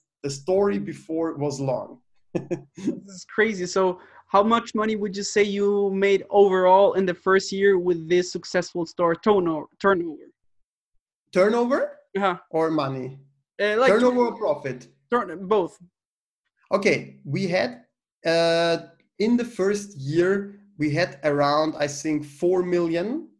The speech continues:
Speaker 1: four million in turnover. And, uh, but we had also problems. We had problems with the competition. We had problems with PayPal. So we had to turn off the store, I think, one or two times to solve these problems. But we were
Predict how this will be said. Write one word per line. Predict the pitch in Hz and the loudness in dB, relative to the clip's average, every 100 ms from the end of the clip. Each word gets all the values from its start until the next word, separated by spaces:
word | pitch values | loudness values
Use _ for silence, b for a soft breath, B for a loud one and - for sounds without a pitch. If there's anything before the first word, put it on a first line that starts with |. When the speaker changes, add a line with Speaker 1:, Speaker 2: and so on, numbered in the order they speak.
| _ | _
Speaker 1:
four | 170 170 | -4 -2
million | 160 165 175 170 | -2 -2 -2 -2
in | 151 143 | -4 -4
turnover. | 156 156 156 151 170 269 B B B _ - | -4 -2 -2 -2 -4 -4 B B B _ -4
And, | 160 165 170 175 180 185 185 185 - - | 0 0 0 -2 -2 -2 -6 -8 -16 -6
uh, | 170 170 170 170 147 - | -2 -2 0 -2 -4 -4
but | - | -4
we | 180 190 | -4 -2
had | 180 185 | 0 0
also | 190 208 185 135 - | -2 -4 -6 -12 -4
problems. | 160 135 120 117 - | -4 -2 -6 -10 -8
We | 143 160 | -4 -2
had | 147 - | -4 -8
problems | 170 165 165 165 143 | -4 -4 -2 -4 -4
with | 147 143 143 | -8 -8 -8
the | 139 | -8
competition. | 139 139 143 208 - 175 | -8 -6 -4 -4 -4 -4
We | |
had | 143 - | -6 -2
problems | 151 143 139 | -2 -2 -8
with | 139 - | -10 -8
PayPal. | 180 196 196 180 180 185 B | -4 -4 0 0 0 -4 B
So | - - 170 165 147 _ | -14 -2 -2 -2 -8 _
we | 156 156 | -4 0
had | 160 160 _ | -2 -2 _
to | 165 143 | -10 -8
turn | 180 180 175 - | -2 0 0 -2
off | 165 - | -4 -6
the | 147 | -12
store, | 139 - 156 160 147 | -10 -6 -2 -2 -2
I | |
think, | 143 - 147 135 | -6 -6 -6 -4
one | 156 156 | -4 -4
or | 139 | -6
two | 156 147 | -8 -8
times | 151 151 180 - | -4 -2 -4 -10
to | - | -14
solve | 139 180 196 202 | -6 -2 -2 -4
these | 160 147 | -8 -8
problems. | - 156 190 208 247 | -6 -4 -2 -4 -6
But | - 143 | -8 -8
we | 147 190 | -6 -4
were | 175 | -2